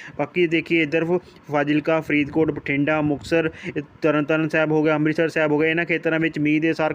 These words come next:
ਘੱਟ ਹਨ। ਹਲਕੇ ਤੋਂ ਦਰਮਿਆਨਾ ਮੀਂਹ ਆਉਣ ਵਾਲੇ ਘੰਟਿਆਂ ਦੇ ਵਿੱਚ ਇਹਨਾਂ ਖੇਤਰਾਂ ਦੇ ਵਿੱਚ ਦੇਖਣ ਨੂੰ ਮਿਲ ਸਕਦਾ ਹੈ। ਬਾਕੀ ਜੇ ਆਪਾਂ ਇੱਧਰ ਗੱਲ ਕਰੀਏ ਖਾਸ ਕਰਕੇ ਹਰਿਆਣੇ ਦਾ ਦੱਖਣ ਪੂਰਬੀ ਹਿੱਸਾ ਹੋ ਗਿਆ,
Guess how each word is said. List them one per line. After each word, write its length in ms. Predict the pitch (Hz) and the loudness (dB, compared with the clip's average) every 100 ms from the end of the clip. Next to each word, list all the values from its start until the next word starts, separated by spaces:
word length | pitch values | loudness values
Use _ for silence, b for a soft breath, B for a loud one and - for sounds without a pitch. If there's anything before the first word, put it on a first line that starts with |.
| 151 | -4
ਘੱਟ 180 | 139 156 | -4 -4
ਹਨ। 120 | 165 B B 156 | -4 B B -4
ਹਲਕੇ 220 | 147 170 | 0 0
ਤੋਂ 120 | 175 | 0
ਦਰਮਿਆਨਾ 420 | 156 156 156 151 156 | 0 0 0 0 2
ਮੀਂਹ 240 | 156 165 | 2 2
ਆਉਣ 200 | 156 151 | 0 0
ਵਾਲੇ 220 | 151 160 160 | 2 0 0
ਘੰਟਿਆਂ 260 | 156 147 147 | -2 0 0
ਦੇ 160 | 147 | 0
ਵਿੱਚ 440 | 143 147 143 175 175 B B | 0 0 -2 -2 -2 B B
ਇਹਨਾਂ 220 | 151 160 165 | -2 -2 0
ਖੇਤਰਾਂ 300 | 156 156 156 | -2 -2 -2
ਦੇ 80 | 156 | 0
ਵਿੱਚ 160 | 151 | -2
ਦੇਖਣ 300 | 147 147 - | -4 -4 -2
ਨੂੰ 100 | 151 | -2
ਮਿਲ 120 | 143 135 | -2 -4
ਸਕਦਾ 320 | 151 147 156 | -4 0 0
ਹੈ। 100 | 160 | 0
ਬਾਕੀ 320 | 156 151 170 | -2 -4 -4
ਜੇ 100 | 160 | -2
ਆਪਾਂ 200 | 156 156 | -2 -2
ਇੱਧਰ 200 | 151 160 | -4 -4
ਗੱਲ 200 | 156 143 | -2 -4
ਕਰੀਏ 320 | 139 147 156 165 B B | -2 -2 -2 -4 B B
ਖਾਸ 180 | 160 147 | -2 0
ਕਰਕੇ 360 | 175 160 170 165 | -2 -2 -2 -2
ਹਰਿਆਣੇ 320 | 160 147 151 | -2 -2 0
ਦਾ 100 | 160 | 0
ਦੱਖਣ 360 | 156 151 170 | -2 -4 -4
ਪੂਰਬੀ 320 | 165 156 147 160 | -2 -4 -2 -2
ਹਿੱਸਾ 240 | 156 - 151 | -2 0 -2
ਹੋ 100 | |
ਗਿਆ, 140 | 143 | 2